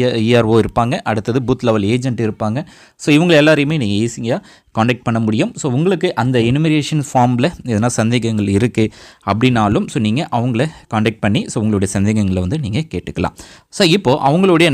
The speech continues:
நம்பர்ஸை நம்ம எப்படி ஆன்லைன் மூலமா எடுக்கிறது அப்படின்ற இன்ஃபர்மேஷன்ஸை பார்க்கலாம். So, ஃபர்ஸ்ட் இந்த டி என் எலெக்ஷன் டாட் ஜி ஓ வி டாட் இன் அப்படின்ற வெப்சைட் வந்து விசிட் பண்ணிக்கோங்க. இதுக்கான லிங்க் வேணும் அப்படின்னா கண்டிப்பா நான் டிஸ்கிரிப்ஷன்ல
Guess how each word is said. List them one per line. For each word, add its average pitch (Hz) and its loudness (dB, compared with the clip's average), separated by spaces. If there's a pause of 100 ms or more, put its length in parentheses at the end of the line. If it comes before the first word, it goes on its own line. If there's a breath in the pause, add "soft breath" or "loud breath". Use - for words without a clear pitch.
நம்பர்ஸை 160 2
நம்ம 127 2
எப்படி 120 4
ஆன்லைன் 117 2
மூலமா 113 2 (140)
எடுக்கிறது 107 -2
அப்படின்ற 92 -4
இன்ஃபர்மேஷன்ஸை 98 -4
பார்க்கலாம். 95 0 (220 loud breath)
So, - -4
ஃபர்ஸ்ட் 175 2
இந்த 160 4 (640)
டி 160 -4
என் 160 -4
எலெக்ஷன் 127 -4
டாட் 117 2 (440)
ஜி 101 0
ஓ 117 4
வி 113 2
டாட் 104 2
இன் 104 -2
அப்படின்ற 95 -2 (320 loud breath)
வெப்சைட் 113 0
வந்து 107 2
விசிட் 104 -2
பண்ணிக்கோங்க. 101 -2
இதுக்கான 131 0
லிங்க் 117 2
வேணும் 117 2
அப்படின்னா 110 0
கண்டிப்பா 98 -2
நான் 95 0
டிஸ்கிரிப்ஷன்ல 92 -2